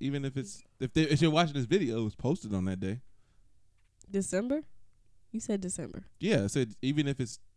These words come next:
Speaker 1: December two thousand eighteen, comment below this video, "Happy birthday."
Speaker 2: I don't get it.
Speaker 1: Be-, because <laughs> I'm like,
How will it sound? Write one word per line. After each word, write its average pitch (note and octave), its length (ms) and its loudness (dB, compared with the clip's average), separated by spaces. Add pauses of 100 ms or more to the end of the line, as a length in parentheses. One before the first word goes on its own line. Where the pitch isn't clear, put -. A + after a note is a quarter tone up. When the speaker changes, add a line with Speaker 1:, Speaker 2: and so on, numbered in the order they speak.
(120)
Speaker 1:
December A#2 480 -4
two A#2+ 160 -10
thousand G#2+ 380 -6
eighteen, G#2+ 560 -6 (380)
comment G#2+ 200 -4
below A2+ 260 0
this A2+ 160 -2
video, A2 520 -2 (120)
"Happy G#2 220 -8
birthday." A#2 400 -10 (1500)
Speaker 2:
I A#3+ 80 -6
don't D#4+ 160 -2
get D#4+ 160 0
it. E3 180 -4 (300)
Speaker 1:
Be-, B2+ 100 0 (1000)
because F3+ 580 8
<laughs> - 0 -
I'm E3+ 140 8
like, C#3+ 420 2